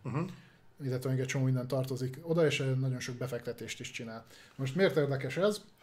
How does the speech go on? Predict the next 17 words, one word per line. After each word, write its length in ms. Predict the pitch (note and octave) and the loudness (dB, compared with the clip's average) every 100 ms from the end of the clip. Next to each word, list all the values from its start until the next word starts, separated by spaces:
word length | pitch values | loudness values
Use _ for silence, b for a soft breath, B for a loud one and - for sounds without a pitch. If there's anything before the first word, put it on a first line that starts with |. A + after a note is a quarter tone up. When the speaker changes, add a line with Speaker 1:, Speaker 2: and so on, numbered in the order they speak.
| - | -2
Speaker 2:
Ö, 400 | D3+ C#3 C3+ C3+ C3+ D3+ | 2 4 4 2 0 -2
itt 300 | C#3+ - - | -4 -4 -10
most 240 | D#3+ C#3 C#3+ | -6 -4 -4
egy 80 | C3+ | -2
kicsit 280 | A3 D#3 | 0 0
szembe 300 | - F3 D#3 | 2 2 2
kerültek 640 | B2+ C#3 C#3 C3+ D#3 D#3+ - - B B | 2 2 2 2 2 0 -6 -20 B B
Amerikában 720 | B D3+ C3+ C3 C3 C3 C#3+ C#3 | B 2 2 2 2 2 2 2
a 340 | C3 B2+ B2+ - B B B B _ | 2 0 -4 -12 B B B B _
Committee 480 | F#3 G3+ D3 D3 C#3 | 6 6 6 4 4
on 140 | C#3+ | 2
Foreign 480 | C3+ E3+ E3 C#3 C3+ C#3 | 2 6 6 6 2 0
Investi-, 600 | C#3 C3 C3 - C3+ C3 D3+ | 0 0 -2 -6 -6 -6 -2
Investment-tel, 1000 | D3+ C#3 C3 - C3 C3 C3 D3 F#3+ - B B B | 0 0 -2 -2 0 0 2 2 2 0 B B B
ami 420 | C#3 C#3+ C3+ C3 | -2 0 2 4
gyakorlatilag 1080 | D3 D3 D3 C#3 C3+ C#3+ C3+ C3+ C3+ C3 - B B B B B _ | 2 2 2 2 0 2 2 4 4 0 -4 B B B B B _
a 320 | A#2+ A#2 A#2 | -10 -6 -4